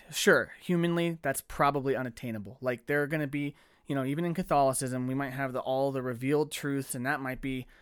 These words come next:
that might be the apostolic deposit, right? We can be secure in that. But there's things that Catholics are allowed to have a variance of opinion on, but we should still be eagerly desiring to find the truth in those things. And, you know, certainly as Catholics, we believe in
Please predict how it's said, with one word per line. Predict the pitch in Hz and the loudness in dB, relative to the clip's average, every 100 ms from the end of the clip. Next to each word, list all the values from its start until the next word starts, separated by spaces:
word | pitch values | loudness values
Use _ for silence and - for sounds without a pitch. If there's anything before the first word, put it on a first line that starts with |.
| _ _ _ _ _ - - _ | _ _ _ _ _ -20 -20 _
that | 180 170 | 2 4
might | 175 | 2
be | 156 139 | 0 -2
the | 147 | 0
apostolic | 147 147 - 151 131 123 | 0 2 2 4 2 0
deposit, | 151 156 165 147 120 107 - | -4 4 6 6 4 -4 -4
right? | 135 131 | -2 0
We | 139 | 0
can | 143 | -2
be | 131 131 | 0 -2
secure | 127 - 143 | -2 0 2
in | 123 | 2
that. | 123 123 | 0 -2
But | 175 | 2
there's | 226 247 | 2 2
things | - 190 170 156 | 0 0 2 0
that | 147 | -2
Catholics | - 131 123 135 - | 0 0 0 -4 -2
are | 127 | -2
allowed | 113 113 113 113 | -2 -2 -2 -4
to | 123 | -6
have | 117 117 | -6 -6
a | |
variance | 120 117 117 113 | -4 -2 -2 -4
of | 113 | -8
opinion | 101 135 123 123 | -8 -6 -4 -4
on, | 127 143 | -2 2
but | 165 | 4
we | 180 | 4
should | 190 - | 2 -4
still | - 208 220 | 4 6 6
be | 196 185 165 - | 6 4 2 0
eagerly | 170 185 180 170 151 | 0 0 2 2 2
desiring | 139 120 135 131 139 127 120 | 0 0 2 4 4 2 -2
to | 117 | -6
find | 123 135 131 131 | -6 -4 -2 -2
the | 123 | -4
truth | - 254 294 175 | -4 0 0 2
in | 123 | -2
those | 110 | -2
things. | - 107 110 127 | -6 -8 -8 -6
And, | |
you | 127 | -4
know, | 123 | -4
certainly | 120 185 170 123 | -2 -2 -2 -6
as | 110 | -6
Catholics, | 135 131 - 117 - | -4 -4 -4 -8 -6
we | 135 | -6
believe | 127 131 131 135 | -4 -4 -4 -4
in | 131 | -4